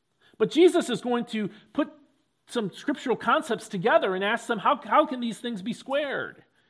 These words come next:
And so he says, Why is it said that Messiah is the son of David? David himself declares in the book of Psalms, 'The Lord said to my Lord, "Sit at my right hand until I make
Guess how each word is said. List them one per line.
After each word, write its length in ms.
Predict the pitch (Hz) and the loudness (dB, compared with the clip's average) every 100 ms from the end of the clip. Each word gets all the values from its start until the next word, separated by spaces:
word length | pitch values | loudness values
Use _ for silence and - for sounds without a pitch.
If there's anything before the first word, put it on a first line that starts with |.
| _ _ _ | _ _ _
And 120 | 214 | -6
so 100 | 277 | -2
he 60 | 277 | -2
says, 240 | 254 262 | 0 -2
Why 240 | 185 294 359 | 2 4 6
is 160 | 277 | 4
it 80 | 254 | -4
said 240 | - 311 233 | 2 2 2
that 100 | 185 | -6
Messiah 360 | - 190 196 | 0 2 2
is 100 | 165 | 0
the 80 | 151 | -4
son 200 | - 185 | -4 -4
of 120 | 135 | -2
David? 420 | 156 262 196 165 - - - | 0 0 0 -4 -6 -20 2
David 340 | 160 254 254 220 | 8 8 6 2
himself 420 | 208 247 330 339 | 2 12 12 12
declares 440 | 208 202 208 190 | 2 4 4 4
in 60 | 190 | 0
the 60 | |
book 180 | 175 226 | -2 -2
of 80 | - | -4
Psalms, 560 | - 254 226 175 180 - - - | 0 2 4 2 -2 -8 -8 2
'The 100 | 196 | 4
Lord 480 | 202 302 254 214 | 6 8 8 8
said 240 | - 233 226 | 2 0 0
to 80 | 233 | 2
my 260 | 220 285 | 2 2
Lord, 520 | 302 165 135 117 - - _ _ _ _ _ _ _ _ _ | 2 2 2 -2 -10 -20 _ _ _ _ _ _ _ _ _
"Sit 280 | - - 349 | -12 -2 0
at 80 | 285 | 2
my 120 | 202 | 4
right 240 | 190 214 180 | 8 6 4
hand 360 | 262 262 185 | 0 0 0
until 260 | 190 254 285 | 0 -2 0
I 100 | 220 | 2
make 300 | 226 - | 0 -2